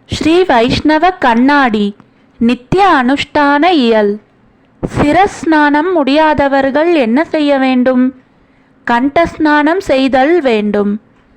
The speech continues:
அதற்கும் சக்தி இல்லாதவர்கள் யாது செய்தல் வேண்டும்? வாசஸ்நானம் செய்தல் வேண்டும்.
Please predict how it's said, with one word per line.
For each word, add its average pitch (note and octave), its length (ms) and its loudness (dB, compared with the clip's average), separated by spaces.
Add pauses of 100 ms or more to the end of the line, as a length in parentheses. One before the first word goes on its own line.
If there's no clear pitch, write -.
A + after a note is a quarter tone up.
(400)
அதற்கும் C4+ 640 -2
சக்தி D#4+ 500 -2
இல்லாதவர்கள் C#4 1040 0 (360)
யாது A3 480 0
செய்தல் C#4 560 0
வேண்டும்? C4+ 640 0 (640)
வாசஸ்நானம் C#4+ 960 0
செய்தல் C4 560 -2
வேண்டும். G#3 640 -4